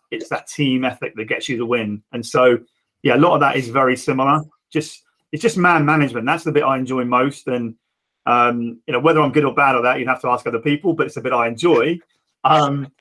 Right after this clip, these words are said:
is, is, is man management, the individual dealing with someone who's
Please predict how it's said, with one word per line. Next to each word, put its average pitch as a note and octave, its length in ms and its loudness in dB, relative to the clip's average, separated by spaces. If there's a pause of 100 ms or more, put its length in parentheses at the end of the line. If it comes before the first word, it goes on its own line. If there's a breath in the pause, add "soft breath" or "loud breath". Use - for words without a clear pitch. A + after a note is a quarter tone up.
(220)
is, C#3+ 300 0
is, C3+ 160 -4
is D3 260 -2
man D3 260 0
management, A#2+ 440 -4
the C3+ 100 -4
individual C3+ 460 -4
dealing C3+ 240 -2
with C3 100 -4
someone B2+ 380 -2
who's B2 400 -4